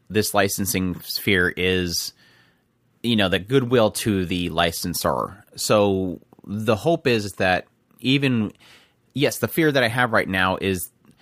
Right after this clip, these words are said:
not that High Dive is getting, um, went crazy in summer, hit Anime Expo, got a bunch of subs, and now they're gonna go, "Okay, we tried. Let's pull back the reins a little bit. Let's, let's stick to, like, a couple good shows a season,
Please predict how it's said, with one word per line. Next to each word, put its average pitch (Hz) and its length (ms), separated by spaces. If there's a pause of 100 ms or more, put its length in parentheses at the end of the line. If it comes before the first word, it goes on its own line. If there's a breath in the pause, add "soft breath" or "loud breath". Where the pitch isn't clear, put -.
(380 soft breath)
not 143 400
that 135 180
High 113 280
Dive 110 280
is 98 200
getting, 92 540 (140)
um, 90 460
went 120 240
crazy 113 400
in 110 80
summer, 107 580 (220)
hit - 340
Anime 107 220
Expo, 98 800 (240 loud breath)
got 117 180
a 117 40
bunch 117 200
of 107 80
subs, 104 640
and 98 80
now 101 160
they're 104 80
gonna 98 120
go, 92 240 (280 soft breath)
"Okay, 92 560 (720)
we 101 160
tried. 90 500
Let's 87 160
pull - 160
back 101 220
the 107 100
reins 95 300
a 92 40
little 87 160
bit. 85 220
Let's, - 260
let's 98 180
stick - 260
to, 107 60
like, 101 180
a 95 80
couple 90 420
good 85 260
shows 82 380
a 90 60
season, 90 640